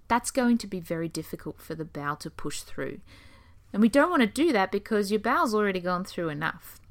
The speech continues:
So eating a low residue or a low fibre diet can be of benefit to you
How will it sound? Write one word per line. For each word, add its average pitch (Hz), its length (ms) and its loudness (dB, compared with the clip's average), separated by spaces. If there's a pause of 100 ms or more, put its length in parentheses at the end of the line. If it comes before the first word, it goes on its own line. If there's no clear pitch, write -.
(300)
So - 300 0
eating 285 360 0
a 185 80 2
low 254 280 2
residue 202 720 -2
or 165 180 -2
a 165 60 -4
low 185 220 0
fibre 196 480 0
diet 143 520 -6 (320)
can 202 220 0
be 185 220 0
of 175 180 -2
benefit 208 480 -2
to - 140 -6
you 165 280 -4